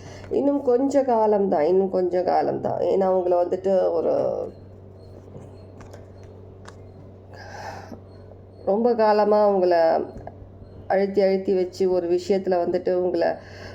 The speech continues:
ஆ, உங்களுக்கு வெளி உலகத்துல இப்போ இருக்கிற இந்த ப்ரெசன்ட், இந்த மாதிரியான ஒரு விஷயத்துல உங்களுக்கு அதிகமா உங்களுக்கு நிறைய விஷயங்கள் உங்களுக்கு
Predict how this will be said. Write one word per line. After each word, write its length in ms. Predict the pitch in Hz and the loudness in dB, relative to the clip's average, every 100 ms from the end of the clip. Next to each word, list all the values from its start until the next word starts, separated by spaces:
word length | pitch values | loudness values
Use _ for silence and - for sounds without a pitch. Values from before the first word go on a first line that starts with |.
| - | -4
ஆ, 360 | - 165 170 170 - - | -2 2 2 0 -4 -4
உங்களுக்கு 480 | 196 196 196 190 165 | 0 0 2 0 2
வெளி 320 | 190 220 254 | 2 2 4
உலகத்துல 760 | 240 214 196 196 185 196 233 - - - - - | 4 4 0 0 0 0 0 -6 -18 -20 -14 -8
இப்போ 360 | 202 - 269 | -8 0 2
இருக்கிற 360 | 240 233 226 214 | 4 2 2 2
இந்த 140 | 196 | 2
ப்ரெசன்ட், 520 | 190 190 190 196 220 | 0 0 0 0 2
இந்த 260 | 202 214 220 | 2 2 4
மாதிரியான 520 | 220 220 214 208 202 | 4 4 4 4 4
ஒரு 300 | 196 180 175 175 | 4 4 2 2
விஷயத்துல 380 | 180 196 190 190 | 0 0 2 0
உங்களுக்கு 260 | 180 180 | 0 0
அதிகமா 540 | 175 175 208 208 208 202 | -2 0 0 2 4 2
உங்களுக்கு 300 | 190 180 180 | 2 0 0
நிறைய 300 | 180 185 190 | 2 2 0
விஷயங்கள் 480 | 180 185 196 185 | 0 0 0 2
உங்களுக்கு 640 | 180 175 170 165 165 160 | 2 0 -2 -2 -2 0